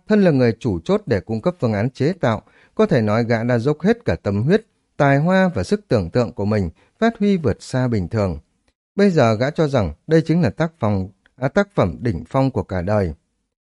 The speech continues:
Tiếp theo, ngươi cần thức tỉnh thần đăng của mình.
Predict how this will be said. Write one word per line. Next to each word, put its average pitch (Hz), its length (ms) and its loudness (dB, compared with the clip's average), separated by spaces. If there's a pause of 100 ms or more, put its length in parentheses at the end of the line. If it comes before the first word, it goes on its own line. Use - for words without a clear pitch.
(300)
Tiếp 175 200 0
theo, 120 340 2 (140)
ngươi 185 160 4
cần 123 280 2
thức 214 240 -4
tỉnh 101 240 0
thần 110 220 -2
đăng 110 220 0
của 90 120 -6
mình. 98 260 0